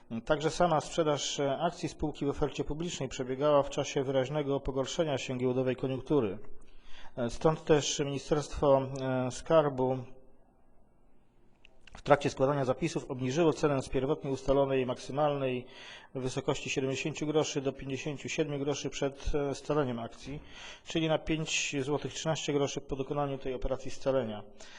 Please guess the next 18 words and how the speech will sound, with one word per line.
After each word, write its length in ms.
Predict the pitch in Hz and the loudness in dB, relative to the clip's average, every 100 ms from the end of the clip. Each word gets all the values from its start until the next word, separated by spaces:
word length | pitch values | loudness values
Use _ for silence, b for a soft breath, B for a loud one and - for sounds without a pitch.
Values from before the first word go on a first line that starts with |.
| B B B B - | B B B B -8
E, 240 | 123 123 | -6 0
jednak 360 | 147 160 160 165 | 0 2 0 0
i 60 | |
to 120 | 160 170 | 4 6
obniżenie 420 | 151 147 202 175 | 6 0 0 0
ceny, 340 | - 160 139 | 4 4 4
mm, 460 | 139 143 143 139 135 | 0 0 -4 -4 -4
sprzedaży 520 | - 160 143 139 147 | -2 2 4 4 2
nie 120 | 151 | 0
było 200 | 156 156 | 4 4
w 40 | 151 | 4
stanie 240 | 156 147 | 0 2
zapewnić 400 | 139 147 139 135 | 0 0 -2 -2
zysku 260 | 151 - 143 | -4 -2 -4
w 60 | |
czasie 240 | - 135 143 | -2 -4 -4
pierwszego 300 | 135 139 135 | -6 -4 -4
notowania. 600 | 131 139 156 131 101 | -4 0 2 2 0